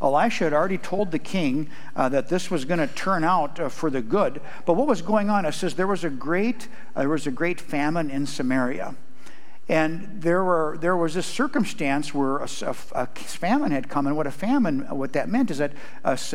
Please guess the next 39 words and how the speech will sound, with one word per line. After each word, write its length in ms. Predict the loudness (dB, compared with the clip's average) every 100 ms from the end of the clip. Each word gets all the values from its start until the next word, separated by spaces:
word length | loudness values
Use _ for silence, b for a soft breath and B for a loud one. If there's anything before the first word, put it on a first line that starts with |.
| -4
Syria 380 | -4 0 2 2
had 460 | 0 0 0 -2 -4
besieged 760 | -2 -2 2 2 2 -2 -2
the, 200 | -2 -2 -2
the 100 | -4
city. 420 | -4 -2 -2 -2 -4 B B 0
They 80 | 0
had 160 | 2
come 220 | 4 4 4
around, 180 | 2
and 100 | 2
that 80 | 2
was 140 | 2 0
a 60 |
common 560 | -2 2 4 4 4 2
method 260 | 2 2
of 160 | 0 0
war, 560 | 0 0 2 2 0 -2 B B -2
is 120 | 0
that 160 | 2 2
the 80 | 0
opposing 560 | 0 0 2 2 0
army 420 | 0 0 2 0
would 240 | 0 -2 -2
come 260 | -2 0
in, 300 | 0 0 0 -2 B B 0
and, 220 | 0 0
and 160 | 0
they 100 | 0
would 240 | 2 0 0
surround 560 | -2 0 2 4 4
the 60 | 2
city, 340 | 0 0 2
not 280 | 0 0 0
allowing 540 | 2 2 2 0 -2 -2
anyone 440 | 0 0 0 0
in 380 | 0 2 4 2
or 280 | 2 0 2
out. 440 | 0 0 -2 -6